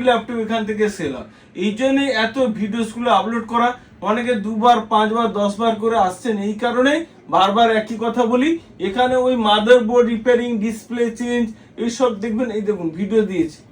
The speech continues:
বন্ধুকে নিয়ে কতবার এসছে? ছবার না সাতবার এসছে। রিসেন্টলি দেখবেন আবার তিনবার মতো এসেছে। এরকম প্রচুর ভিডিওস দেওয়া আছে, আমি স্ক্রল করে দেখালাম না বন্ধু, নিজেরাই দেখে নেবেন। এত হ্যাপি কাস্টমারের আমাদের ভিডিওস দেওয়া রয়েছে।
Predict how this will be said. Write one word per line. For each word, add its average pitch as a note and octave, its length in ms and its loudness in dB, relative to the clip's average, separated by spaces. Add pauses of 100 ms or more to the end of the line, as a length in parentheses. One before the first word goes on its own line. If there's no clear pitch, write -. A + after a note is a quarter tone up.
বন্ধুকে A#3 500 0
নিয়ে B3+ 140 4 (120)
কতবার A#3+ 400 4
এসছে? D4+ 200 -6 (520)
ছবার A#3 400 2
না A#3 60 0 (100)
সাতবার G3+ 440 -2
এসছে। E3+ 140 -10 (120)
রিসেন্টলি G#3+ 460 -6
দেখবেন G#3+ 280 -4
আবার G#3 240 -6
তিনবার G3 420 -6
মতো E3 160 -12 (100)
এসেছে। B2 280 -14 (420)
এরকম B3 200 -2 (120)
প্রচুর B3 380 0 (160)
ভিডিওস C4 320 0 (100)
দেওয়া B3+ 240 8
আছে, B3 200 -2
আমি A#3+ 100 -2 (140)
স্ক্রল G#3+ 360 0
করে A#3+ 140 -2 (120)
দেখালাম A3 440 2
না A3+ 120 2
বন্ধু, A3 200 4 (480)
নিজেরাই C#4 520 6
দেখে B3+ 240 -6
নেবেন। C#4 200 -2 (300)
এত - 200 -12 (260)
হ্যাপি F#3 320 -6
কাস্টমারের A#3 720 2 (680)
আমাদের F#3+ 300 2 (320)
ভিডিওস G3 280 0 (100)
দেওয়া F#3 260 8
রয়েছে। A3 260 6